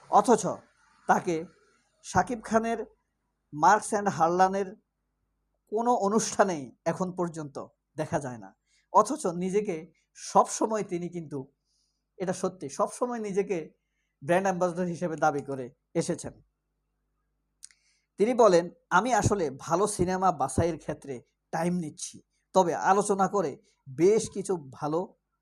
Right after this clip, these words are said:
কাজ হাতে নিব। আশা করি শিগগির, শিগগির নতুন সিনেমা নিয়ে আপনাদের সামনে হাজির হব।" তিনি আরও বলেন, "সিনেমার শুটিং ব্যস্ততা হয়তো একটু কম,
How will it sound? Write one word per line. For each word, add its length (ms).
কাজ 300
হাতে 320
নিব। 260
আশা 240
করি 220
শিগগির, 560
শিগগির 580
নতুন 300
সিনেমা 400
নিয়ে 180
আপনাদের 400
সামনে 440
হাজির 460
হব।" 260
তিনি 180
আরও 240
বলেন, 460
"সিনেমার 440
শুটিং 460
ব্যস্ততা 540
হয়তো 380
একটু 260
কম, 560